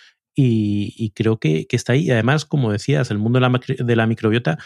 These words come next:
como que está empezándose a, a descubrir todos los impactos que tiene. Desde un punto de vista ya más, eh, más científico, ¿cuáles, cuáles son las siguientes fronteras? ¿Qué es lo que se está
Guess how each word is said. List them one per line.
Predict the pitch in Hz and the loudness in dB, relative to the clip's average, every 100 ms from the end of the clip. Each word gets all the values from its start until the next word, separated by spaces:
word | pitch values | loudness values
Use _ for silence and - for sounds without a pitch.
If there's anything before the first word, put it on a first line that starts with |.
| - _ _ | -18 _ _
como | 110 104 | 0 2
que | 107 | -2
está | - 120 135 - _ _ _ | 0 0 0 -4 _ _ _
empezándose | - 127 113 113 - 131 160 151 - 123 | 0 2 2 0 0 2 2 0 0 0
a, | 107 104 98 - _ - | 0 -2 -6 -12 _ -10
a | 104 | -6
descubrir | 98 104 - 95 117 127 | -6 -6 -8 -6 -6 -2
todos | 156 | 0
los | 135 120 | 0 -2
impactos | 107 110 - 107 | -6 -8 -8 -12
que | - | -10
tiene. | - 139 165 - - - _ | -2 -2 -2 -6 -20 -20 _
Desde | 123 110 123 | -2 2 2
un | |
punto | 127 180 185 | 2 2 2
de | |
vista | 165 143 143 | 2 0 0
ya | 123 123 | 2 2
más, | 123 120 - - _ | 0 -2 -6 -12 _
eh, | - - - | -20 -20 -20
más | 104 101 - | -20 -18 -6
científico, | 123 104 98 117 127 113 101 | -4 -4 -4 -6 -4 -6 -8
¿cuáles, | - 117 135 151 - - | -2 2 2 0 -6 -6
cuáles | 104 120 131 | 0 0 0
son | 170 165 | 0 2
las | 82 80 - | 2 2 -2
siguientes | - 131 131 131 123 | -2 2 2 2 0
fronteras? | 117 113 110 101 - | -2 0 0 -2 -2
¿Qué | 117 | -4
es | 104 | -2
lo | 131 | -2
que | 151 | 0
se | 151 | -2
está | 139 - 135 | -2 0 0